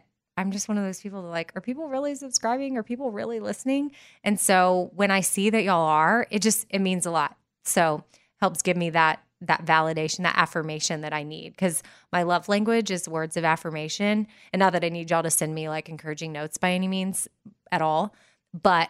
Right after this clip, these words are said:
I do thrive off of knowing that it, whatever I'm doing is, like, actually being appreciated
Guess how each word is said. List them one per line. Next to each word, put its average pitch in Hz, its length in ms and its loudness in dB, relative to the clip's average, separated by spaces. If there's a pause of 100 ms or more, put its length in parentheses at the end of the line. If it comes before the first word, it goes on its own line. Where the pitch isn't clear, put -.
I 196 80 -2
do 170 480 0 (380)
thrive 165 300 2
off 160 260 2
of 160 200 -6 (200)
knowing 160 540 -4 (100)
that - 260 0 (600)
it, 175 160 -6
whatever 165 380 -2
I'm 151 120 -6
doing 156 300 -6
is, 156 160 -14
like, 160 320 -12
actually 165 720 -10 (640)
being 165 360 -6 (240)
appreciated 170 760 -12